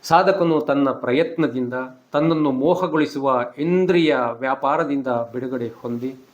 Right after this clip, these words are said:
ತನ್ನಲ್ಲಿನ ಕಾಮ ಮತ್ತು ಕ್ರೋಧಗಳ ಪ್ರಚೋದನೆಗಳನ್ನು ಗೆದ್ದು,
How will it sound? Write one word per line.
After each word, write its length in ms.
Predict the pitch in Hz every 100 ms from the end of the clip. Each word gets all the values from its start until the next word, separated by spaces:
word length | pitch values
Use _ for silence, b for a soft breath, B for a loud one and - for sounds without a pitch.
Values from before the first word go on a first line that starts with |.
| b b b b -
ತನ್ನಲ್ಲಿನ 720 | 156 170 165 165 185 190 165
ಕಾಮ 520 | 147 - 139 143 156
ಮತ್ತು 340 | 151 139 - 131
ಕ್ರೋಧಗಳ 500 | - 143 151 131 131
ಪ್ರಚೋದನೆಗಳನ್ನು 1000 | 117 - 117 139 151 156 143 131 120 113
ಗೆದ್ದು, 480 | - 165 117 139